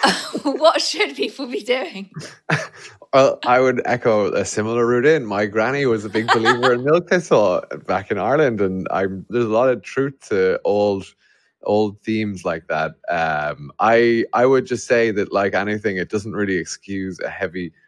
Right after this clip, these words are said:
Speaker 2: night of binging. <laughs> They're, they're, they're significantly unequal. <laughs> Um, but pro-, I, I, and I,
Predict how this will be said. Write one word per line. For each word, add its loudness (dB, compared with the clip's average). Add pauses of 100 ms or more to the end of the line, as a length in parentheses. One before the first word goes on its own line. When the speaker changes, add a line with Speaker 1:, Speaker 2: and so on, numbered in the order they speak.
(180)
Speaker 2:
night -2
of -6 (140)
binging. 0 (340)
<laughs> 0
They're, 4 (240)
they're, 0 (260)
they're 2
significantly 0
unequal. 0 (120)
<laughs> 4
Um, 2 (400)
but 4 (100)
pro-, 0
I, 2
I, 0
and -2
I, 0